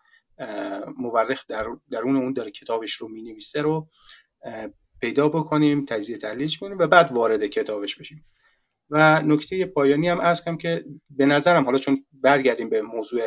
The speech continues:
اصلی، اه، لایوی که شما، اه، برگزار کردید که آیا فاتحان می‌نویسن یا نه، به نظرم دوستان حکومت‌ها رو فعال ما یشاء ندونن.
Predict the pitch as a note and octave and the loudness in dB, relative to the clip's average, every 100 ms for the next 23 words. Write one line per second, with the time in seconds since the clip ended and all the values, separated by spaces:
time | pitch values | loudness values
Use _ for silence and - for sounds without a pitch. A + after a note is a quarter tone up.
0 | - _ _ - - - A2+ A2 G2+ _ | -6 _ _ -12 -12 -10 -4 -4 -4 _
1 | _ _ B2+ A2+ G#2+ G#2 C#3+ D3 A#2 A#2 | _ _ -20 -16 -14 -14 -16 _ -8 -8
2 | G#2+ A#2 G#2 - - G#2+ G#2+ - _ G#2+ | -8 -10 -12 -14 -12 -8 -8 -8 _ -18
3 | G2+ G#2 - _ _ A#2+ A2+ A2 A2+ G#2+ | -16 -16 -20 _ _ -10 -10 -10 -10 -10
4 | A2 A2 G#2+ D3 E3+ - - - - - | -8 -8 -4 -2 -4 -6 -20 -20 -20 -20
5 | - - - A#2+ - C3 B2 - A#2 A2+ | -20 -20 -12 -12 -6 0 0 0 -2 -2
6 | A2 A#2 A#2 A2+ A2+ G2+ A2+ A#2+ A#2+ E3 | -2 -4 -4 -8 -8 -6 -6 -6 -4 -4
7 | F#3+ F3+ _ - _ - - C#3+ D#3 D#3+ | -4 -10 _ -20 _ -20 -6 2 4 4
8 | F#3+ F#3+ E3+ D3+ - F3+ F3+ F3 D3 - | 2 0 -2 -4 -4 0 0 0 -6 -8
9 | D3 C#3+ C3+ C3+ C3+ - E3+ F3+ F3 - | -6 -4 0 2 2 0 0 0 -4 -4
10 | A#2 - - C3 B2+ C3 C3 B2+ A#2+ - | -4 -4 0 2 2 2 0 0 -2 -2
11 | D#3+ E3 D3+ D3+ C#3+ B2 G#2 F#2 | 0 2 4 6 6 4 -2 -6